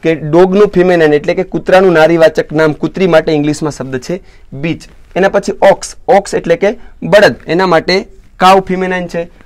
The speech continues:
બ્રધર, બ્રધર માટે સિસ્ટર. તો ઇંગ્લિશ ગ્રામરમાં નાઉન જેન્ડર એક મોટો કોન્સેપ્ટ છે.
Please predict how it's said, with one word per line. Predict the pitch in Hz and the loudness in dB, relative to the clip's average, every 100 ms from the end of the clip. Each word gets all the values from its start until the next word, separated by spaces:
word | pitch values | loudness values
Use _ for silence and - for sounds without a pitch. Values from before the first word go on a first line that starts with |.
| - | -14
બ્રધર, | - 160 175 175 - | -2 0 2 2 0
બ્રધર | - 156 180 | -2 0 0
માટે | 165 131 165 175 - - | 0 -2 -4 -6 -14 -20
સિસ્ટર. | - 190 170 - - - _ - _ - | -6 -4 -2 -4 -6 -10 _ -20 _ -2
તો | 175 185 - | 2 2 0
ઇંગ્લિશ | - 165 196 | -6 -4 -4
ગ્રામરમાં | 170 175 170 160 170 196 - - - | -2 -2 -2 -4 -6 -8 -16 -20 -12
નાઉન | 135 143 165 190 | -6 0 2 2
જેન્ડર | 160 170 175 | 2 2 2
એક | 175 160 | 0 0
મોટો | 156 156 | -2 0
કોન્સેપ્ટ | 175 170 170 175 - | -2 -2 -4 -10 -6
છે. | 175 | -8